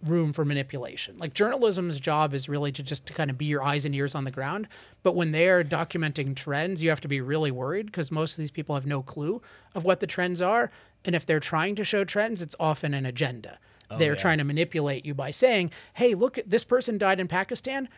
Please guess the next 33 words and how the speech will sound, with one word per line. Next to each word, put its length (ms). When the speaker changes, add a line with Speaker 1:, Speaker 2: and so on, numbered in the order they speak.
Speaker 1:
This 180
is 80
happening 380
everywhere, 500
Speaker 2:
Mm. 40
Speaker 1:
and 100
it's 120
never 280
been 180
this 160
bad." 260
And 120
it's 100
Speaker 2:
It's 80
Speaker 1:
like, 60
well, 40
Speaker 2:
not 40
Speaker 1:
the 100
Speaker 2:
journalism, 520
it's 140
activism. 720
The 60
corporate 360
press 320
is, 220
is 120
a-, 240
all 200
activism. 640
They 60
have 220
a 20
narrative. 500